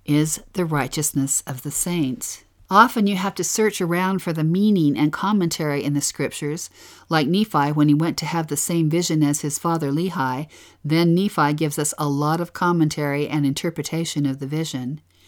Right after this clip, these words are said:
The morning star in chapter two of Revelation, we find out in chapter twenty-two, is Jesus Christ.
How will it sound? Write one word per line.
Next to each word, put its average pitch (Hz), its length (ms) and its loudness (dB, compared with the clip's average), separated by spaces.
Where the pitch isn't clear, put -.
The 170 100 2
morning 190 360 2
star 180 600 -2
in 165 260 0
chapter 156 360 -4
two 202 220 0
of 151 120 -2
Revelation, 143 720 -4
we 170 120 0
find 160 360 0
out 156 240 -2
in 156 140 -2
chapter 147 380 -4
twenty-two, 151 720 0
is 147 180 -4
Jesus 135 440 -6
Christ. 147 640 -8